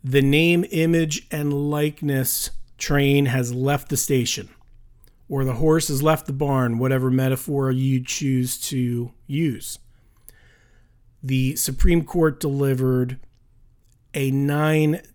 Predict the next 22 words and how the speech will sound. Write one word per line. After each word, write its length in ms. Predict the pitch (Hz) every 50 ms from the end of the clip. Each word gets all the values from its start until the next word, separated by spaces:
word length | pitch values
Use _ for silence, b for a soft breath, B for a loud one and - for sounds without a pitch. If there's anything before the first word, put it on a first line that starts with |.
| -
to 160 | - - 165 143
zero, 640 | 135 139 151 147 143 135 123 113 110 104 107 104 - - - - - -
that's 220 | 139 135 - -
right, 280 | 156 160 151 127 113 - -
unanimous 1000 | - 135 127 135 139 143 151 165 170 175 160 139 131 135 135 - - - - - - - - -
beatdown 840 | 131 127 151 156 160 160 - - 151 139 135 131 127 123 123 123 127 - - b b b b b b b b b b b b b b b -
on 160 | - 147 147
the 120 | 147 143 143
N 120 | 147 151
C 180 | - - 175 151
double 320 | 156 151 139 151 147 156
A 260 | 156 139 113 92 - - _ _ _ - _ -
in 120 | - 135 127
the 60 | 123
case 360 | 123 - 160 147 147 139 -
of 160 | 143 127 131 - - - - _ - _ _ _ _ _ _ _ _ _ -
N 220 | 175 170 170 175
C 340 | 165 - - 170 160 170 160
A 40 | 147
A 520 | 143 139 139 139 135 131 131 127 123 - - - _ _ _ _ _ _ -
v. 560 | 139 131 131 147 143 139 135 131 127 - - - _ - -
Alston. 640 | 147 143 143 139 135 - - - 123 107 - -